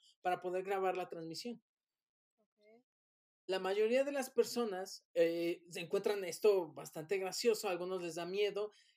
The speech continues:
Speaker 1: y algunos otros se exasperan por el hecho de que, pues, <laughs> habían arruinado su grabación de, de su episodio favorito de Doctor Who o del episodio que estaban transmitiendo de Doctor Who. Sin embargo,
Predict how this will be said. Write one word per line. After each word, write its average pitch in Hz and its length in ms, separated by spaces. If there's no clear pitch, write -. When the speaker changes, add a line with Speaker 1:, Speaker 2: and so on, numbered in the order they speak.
Speaker 1:
y 202 100
algunos 202 460
otros 208 260
se 190 100
exasperan 175 680
por 147 160
el 147 100
hecho 156 220
de 160 160
que, 147 240
pues, - 160
<laughs> 160 260
habían - 20
arruinado 170 560
su 143 280
grabación 151 500
de, 143 420
de 156 160
su 165 120
episodio 160 400
favorito 151 380
de 156 60
Doctor 156 380
Who 175 220
o 151 60
del 143 180
episodio 165 340
que 165 40
estaban 170 260
transmitiendo 156 420
de 151 80
Doctor 165 280
Who. 233 220
Sin 262 180
embargo, 269 340